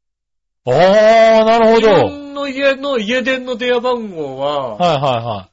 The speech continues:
Speaker 1: い。
Speaker 2: わかんない。
Speaker 1: へえ。
Speaker 2: 多分登録してあるかな、一応は。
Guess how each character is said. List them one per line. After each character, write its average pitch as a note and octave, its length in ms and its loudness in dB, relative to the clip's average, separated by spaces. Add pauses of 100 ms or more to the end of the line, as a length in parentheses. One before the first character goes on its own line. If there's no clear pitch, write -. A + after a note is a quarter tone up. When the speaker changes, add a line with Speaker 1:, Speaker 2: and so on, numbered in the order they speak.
Speaker 1:
い。 F#3 80 -14
Speaker 2:
わ F#3+ 120 -6
か G#3 140 -2
ん C#3+ 60 -12
な A#2+ 60 -16
い。 G2+ 40 -18 (800)
Speaker 1:
へ G3+ 1120 0
え。 G3+ 60 -8
Speaker 2:
多 - 80 0 (260)
分 C#4+ 40 -8
登 D4 320 -4
録 D4+ 240 -6
し - 60 -12
て F4 80 -6
あ D#4 80 0
る C#4+ 120 -8
か D3 140 -6
な、 C#3 260 -6
一 C#3+ 280 -14
応 C#3+ 200 -4
は。 G#2+ 220 -8